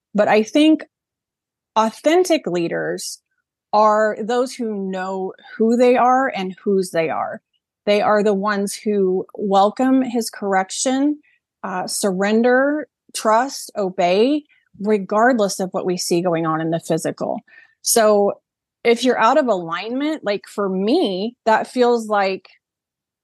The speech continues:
things aren't working the way I want them to, or I feel like I'm being held back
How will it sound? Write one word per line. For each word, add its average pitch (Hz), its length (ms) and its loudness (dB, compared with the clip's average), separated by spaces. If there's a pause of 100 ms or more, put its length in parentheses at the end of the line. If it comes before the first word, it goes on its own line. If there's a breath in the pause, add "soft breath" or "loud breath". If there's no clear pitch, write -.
(300)
things 247 300 -2
aren't 226 380 -8
working 202 640 -2
the 170 100 -2
way 170 140 2
I 165 100 2
want 160 240 -4
them 165 220 -6
to, 165 280 -4 (460 soft breath)
or 190 380 4
I 208 160 0
feel 196 380 0
like 185 200 -2
I'm 196 180 -6
being 185 180 -8
held 180 300 -2
back 165 280 -2